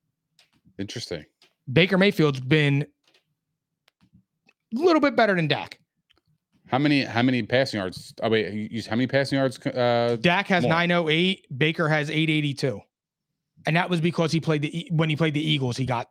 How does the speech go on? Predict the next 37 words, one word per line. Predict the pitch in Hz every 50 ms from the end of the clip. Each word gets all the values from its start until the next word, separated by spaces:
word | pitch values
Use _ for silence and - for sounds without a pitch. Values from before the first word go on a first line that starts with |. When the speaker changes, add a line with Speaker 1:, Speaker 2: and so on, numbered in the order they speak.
| _ -
Speaker 2:
throttled. | - - - 139 135 120 117 - 90 90 - - _ _ _ _ _ _ _ _ _ _ _ _ _ _ _ _ _ _ _ - -
Speaker 1:
Okay. | 135 131 127 - 95 76 80 82 - _ _ _ _ _ _ _ _ _ _ _
Speaker 2:
But | - 165 180
I | 240
got | 233 214 180 175
one | 180 180
even | 185 190 196 185
better | 185 240 208
for | 147 - 143 123 113
you. | 107 95 - _ _ _ _ _ _ _ _ _ _ _ _ _ -
You | - 147
wanna | 147 165
Speaker 1:
Okay. | 175 170
Speaker 2:
hear | 175 170
this | 175 185 -
one? | 220 220 226 214 220 - -
Speaker 1:
Yeah. | 131 131 90 78 - _ _ _ _ _ _
Speaker 2:
So | - - 170
you | 165 170
just | 170 202 185 -
heard | 208 202 170 143
Baker's. | 160 170 165 - 131 107 98 - - - - - - _ _ _ _ _ -
Oh, | - 165
no, | 170 170 165
wait. | 151 131 - -
I'll | - 175 196 196
wait | 190 185 175
on | 160 147 135
this | 131 123 -
'cause | - 127 123
we're | 147 151
gonna | 151 143
get | 127 139 127 -
to | 131
this | 120 110 107
guy | - 113 104 107
soon. | - - - 104 92 -